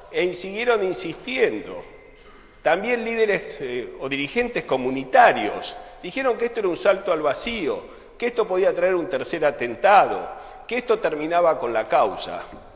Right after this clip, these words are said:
Y aquí tenemos la más importante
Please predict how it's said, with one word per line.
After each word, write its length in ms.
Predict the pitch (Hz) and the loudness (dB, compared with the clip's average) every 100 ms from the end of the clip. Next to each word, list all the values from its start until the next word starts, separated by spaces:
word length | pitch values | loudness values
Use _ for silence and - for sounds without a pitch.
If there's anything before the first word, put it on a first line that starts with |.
| - | 2
Y 60 | 185 | 4
aquí 260 | 214 285 | 4 -2
tenemos 720 | - 226 185 110 101 - - - - - - - - - - - | 0 2 2 2 -2 -8 -14 -18 -20 -20 -20 -20 -20 -20 -20 -2
la 180 | 160 220 | 2 2
más 260 | 302 - | 2 0
importante 920 | 247 202 196 - 247 240 - 208 202 | -4 -4 -4 2 2 2 -2 0 -2